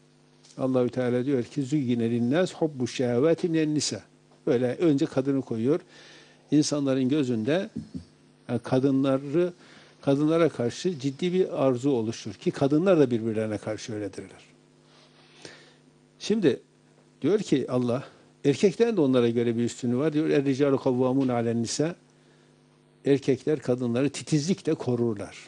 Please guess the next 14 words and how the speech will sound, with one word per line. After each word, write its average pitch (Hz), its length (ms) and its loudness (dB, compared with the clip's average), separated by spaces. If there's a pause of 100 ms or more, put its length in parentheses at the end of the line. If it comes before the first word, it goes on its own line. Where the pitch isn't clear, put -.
(2500)
Şimdi 165 280 2
erkeklerin 165 720 0
bir 175 80 0
üstünlüğü 175 400 -2
var, 202 140 2
güçlü. 147 420 -4 (200)
Kadınları 165 420 2
korurlar 175 480 -2
ne? 135 60 0
İşte 135 180 -2
savaşa 170 380 0
gittiği 156 500 0
zaman, 147 360 2 (520)
savaştan, 139 640 2